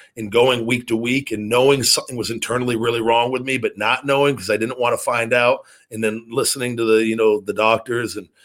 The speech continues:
it was, it was a negative, horrible experience. And it is what it is.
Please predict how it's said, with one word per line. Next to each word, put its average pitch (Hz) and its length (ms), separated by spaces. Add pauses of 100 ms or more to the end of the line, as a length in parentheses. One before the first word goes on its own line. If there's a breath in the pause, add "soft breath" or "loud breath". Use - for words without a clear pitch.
(140 soft breath)
it 156 80
was, 190 140
it 170 120
was 208 120
a 190 60
negative, 123 540
horrible 151 500
experience. - 880 (500)
And 123 100
it 143 100
is 156 200
what 165 120
it 156 120
is. 175 500